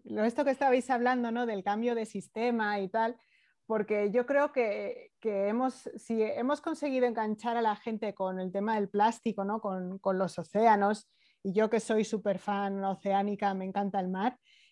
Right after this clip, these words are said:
eh, tenemos que aprovechar que les hemos enganchado con esta historia, ¿no? Y nosotros que estamos aprendiendo de la importancia de contar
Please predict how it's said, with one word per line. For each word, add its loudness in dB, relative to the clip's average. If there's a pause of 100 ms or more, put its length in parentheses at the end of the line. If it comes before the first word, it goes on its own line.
(100)
eh, 4
tenemos 2
que 2
aprovechar 2
que -6 (240)
les -4
hemos -2
enganchado 0
con 0
esta -4
historia, 0
¿no? -2
Y -2
nosotros -6
que -2
estamos -4
aprendiendo -2
de 2
la 2
importancia -2
de -2
contar 2